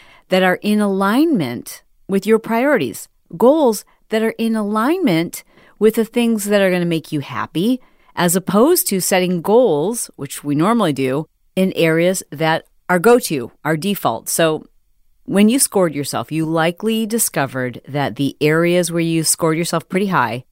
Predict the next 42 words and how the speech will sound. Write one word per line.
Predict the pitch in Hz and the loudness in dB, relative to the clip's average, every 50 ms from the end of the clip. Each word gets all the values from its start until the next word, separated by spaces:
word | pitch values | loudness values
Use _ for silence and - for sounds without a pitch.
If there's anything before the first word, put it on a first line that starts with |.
| _ _ _ _ _ _ _ _ _ - | _ _ _ _ _ _ _ _ _ -2
they | 180 185 208 | 0 0 0
come | 202 - - 202 208 208 208 208 - | 0 -2 -2 0 0 2 0 -2 -2
easy | - 185 185 190 170 170 165 143 | -4 -4 -2 -2 0 -2 -2 -2
to | - - 139 | -4 -6 -6
you. | 131 123 123 113 - - _ _ _ _ _ _ _ _ _ _ _ _ _ _ _ _ _ _ - | -6 -6 -6 -10 -12 -16 _ _ _ _ _ _ _ _ _ _ _ _ _ _ _ _ _ _ -2
And | 160 156 | 0 0
ironically, | 151 147 147 143 147 143 156 180 196 - 220 233 247 254 254 - _ _ - | 2 0 2 2 2 2 2 0 -2 -2 -2 0 0 0 -2 -6 _ _ -6
these | 151 180 185 - - | -2 -2 -2 -2 -2
areas | - 165 165 160 165 160 - - | 0 0 2 2 2 0 -2 -4
are | - 147 147 143 143 143 143 _ _ _ | -4 -2 -2 -2 -2 -4 -6 _ _ _
not | - 147 156 160 170 196 240 269 - - _ - | -10 -6 -2 -2 0 0 -2 -4 -4 -8 _ -4
as | 196 202 196 185 | -2 -2 -2 -2
important | 190 175 170 - - - 226 240 123 113 143 143 139 - - - _ _ _ _ | -2 -2 -4 -4 -6 -6 -6 -6 -4 -4 -6 -6 -6 -8 -14 -16 _ _ _ _
to | - - 160 | -14 -10 -8
you | 160 156 175 196 170 131 127 139 139 _ _ _ _ _ _ _ _ _ - | -6 -4 -2 0 0 0 0 -2 -6 _ _ _ _ _ _ _ _ _ -6
as | - 156 160 165 | -4 -2 0 2
the | 185 127 135 | 2 2 2
areas | 135 135 135 143 147 143 147 | 0 0 0 0 -2 -2 -2
that | 156 | -4
you | 113 139 139 143 139 | -2 -2 -2 0 0
scored | - - - - 135 135 127 131 131 127 143 - - | -2 -2 -2 -2 -2 -2 -2 -2 -4 -8 -10 -16 -14
lower. | 143 147 151 170 226 302 285 147 104 - - _ - - - - _ | -8 -2 0 2 2 2 2 0 -2 -2 -10 _ -20 -20 -20 -20 _
And | - 156 160 | -4 0 0
I'll | 165 165 | 0 0
just | 151 170 214 - - | 2 0 0 0 2
bet | - 185 196 - | 0 0 0 0
that | 196 170 | -2 -4
the | 170 156 - 147 | -4 -4 -2 -2
areas | 147 156 165 175 170 | 0 0 0 0 -2
that | 180 | -2
you | 170 196 190 | -4 -4 -2
scored | - - - - 208 226 233 214 | -2 -4 0 0 0 0 0 0
lower | 185 160 143 135 131 139 151 - - | 0 0 0 0 0 0 -2 -2 -2
are | 143 151 - - | -2 -4 -2 -4
actually | 123 120 117 - - - 190 196 - - | -6 -8 -6 -8 -8 -4 -4 -4 -4 -2
areas | 139 135 135 139 151 151 | -4 -2 -2 -2 -2 -4
that | 156 160 | -2 -2
are | 170 170 | -2 -2
pretty | 160 _ _ - - 180 180 196 208 | -4 _ _ -8 -4 -2 0 0 0
important | 214 202 - 175 147 135 139 135 | -2 -2 0 0 0 0 0 -4
to | - - 139 | -4 -4 -4
you. | 135 135 143 156 | -2 0 -2 -2